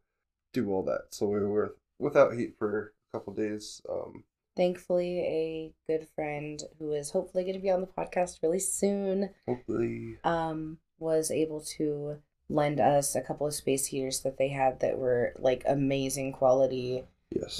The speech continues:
Speaker 2: They'd had some trouble with heat a couple of winters back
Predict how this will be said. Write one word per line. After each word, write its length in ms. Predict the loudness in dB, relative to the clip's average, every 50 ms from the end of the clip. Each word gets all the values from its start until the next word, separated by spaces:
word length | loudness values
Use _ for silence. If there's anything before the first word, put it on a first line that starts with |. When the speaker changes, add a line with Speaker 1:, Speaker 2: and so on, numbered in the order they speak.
| 6 10
Speaker 2:
They'd 260 | 10 10 10 8 6
had 400 | 6 6 6 6 6 4 2 -2
some 380 | -2 2 4 4 4 4 0
trouble 360 | 2 4 4 6 6 6 4 4
with 140 | 4 2 0
heat 260 | 0 0 0 0 0
a 60 | 0 -2
couple 340 | 0 -2 0 2 4 4 4
of 140 | 2 0 -4 _ _ _ _ _ -4
winters 360 | 0 2 4 4 4 2 2 6
back 440 | 10 10 10 10 8 4 0 _